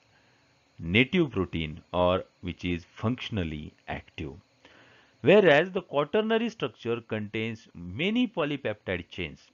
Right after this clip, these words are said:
and that are arranged to each other that produces a complex protein molecule, and that known as quaternary structure. We will see the bonds responsible for protein structure in the next video,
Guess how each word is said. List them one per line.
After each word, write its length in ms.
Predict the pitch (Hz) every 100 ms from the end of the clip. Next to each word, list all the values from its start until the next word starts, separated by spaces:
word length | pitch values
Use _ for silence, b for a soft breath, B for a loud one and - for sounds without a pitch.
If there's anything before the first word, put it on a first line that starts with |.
| _ -
and 180 | 87 82
that 200 | 90 85
are 200 | 92 90 -
arranged 420 | 98 151 180 -
to 120 | 175
each 220 | 107 95
other 380 | 87 78 85 85 - _
that 280 | 85 80 - _ _ _ -
produces 580 | 131 170 160 95 82 -
a 80 | 95 -
complex 540 | 113 120 120 135 135
protein 400 | - 95 87 87
molecule, 560 | 80 80 80 78 - 76 - b b b b
and 220 | 80 80
that 260 | 92 120 -
known 280 | 90 82 -
as 240 | 80 78 - -
quaternary 500 | 78 - 73 73 -
structure. 460 | - 76 - - - _ _ _ _ _ _ _ _ _ _ _ _ _ -
We 200 | 143 208
will 200 | 247 233
see 280 | - 240
the 160 | 175 135
bonds 420 | 113 135 170 165
responsible 760 | 147 143 - 156 156 151 135 120
for 300 | - 110 104
protein 400 | 101 98 98 95
structure 560 | - 135 - 92 82 -
in 200 | - 87
the 100 | 87
next 340 | 82 85 82 -
video, 460 | 80 80 76 69